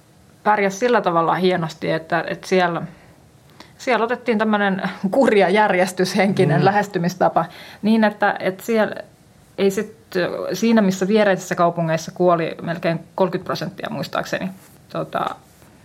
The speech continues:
Speaker 1: niin, eli tosiaan Ferraralla oli varmasti niinku omia kokemuksia myös rutosta, ö, aiemmilta vuosilta ja vuosikymmeniltä, mut, ö, tuhatviisisataaseitsemänkymmentäluvulta eteenpäin, niin siellä ei kuollut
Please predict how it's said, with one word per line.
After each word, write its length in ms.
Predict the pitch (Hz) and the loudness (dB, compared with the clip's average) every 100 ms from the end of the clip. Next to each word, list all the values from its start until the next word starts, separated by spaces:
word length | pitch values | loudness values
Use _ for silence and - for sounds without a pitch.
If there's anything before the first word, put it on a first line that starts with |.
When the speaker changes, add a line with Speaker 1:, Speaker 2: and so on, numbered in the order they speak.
| - - | -20 -6
Speaker 1:
niin, 300 | 202 233 180 | 0 2 2
eli 260 | 156 185 185 | 0 0 0
tosiaan 560 | 196 202 208 185 165 151 - - - - | 0 0 2 2 0 -6 -14 -12 -10 -4
Ferraralla 580 | 202 190 190 170 165 170 | 0 2 2 2 2 2
oli 140 | 175 | 2
varmasti 360 | 180 175 180 175 | 2 2 -2 -2
niinku 220 | 170 185 | 0 4
omia 240 | 190 185 | 4 2
kokemuksia 600 | 160 170 165 151 - 160 | 0 -2 -4 -4 -4 -4
myös 240 | 160 160 - | -2 -2 -2
rutosta, 480 | 175 175 170 - - - - - - - - | -2 -2 -2 -4 -4 -8 -20 -20 -20 -18 -6
ö, 40 | 170 147 - - - | -4 -2 -6 -8 -6
aiemmilta 600 | 170 190 233 226 214 208 | 0 2 4 4 4 2
vuosilta 440 | 196 208 202 190 185 196 - - | 2 2 0 -2 -4 -4 -16 -8
ja 220 | 160 156 185 | -4 -2 0
vuosikymmeniltä, 840 | 175 165 160 208 208 196 180 175 180 - - - - - - | -2 -2 0 4 4 4 4 0 -4 -12 -20 -20 -20 -20 -4
mut, 320 | 180 170 - | -2 -2 -4
ö, 100 | - - 170 170 170 | -8 -2 0 0 0
tuhatviisisataaseitsemänkymmentäluvulta 2000 | 190 185 185 - - - - 214 208 208 170 170 160 - 170 202 190 190 170 165 | 2 0 -2 -18 -20 -10 -2 -2 0 0 0 0 0 -2 -2 -2 0 0 0 0
eteenpäin, 540 | - 202 180 156 156 160 | -2 0 0 -2 -4 -6
niin 80 | 156 | -4
siellä 260 | 170 160 | -4 -2
ei 120 | 156 | -2
kuollut 460 | 160 160 156 - | -2 -4 -4 -8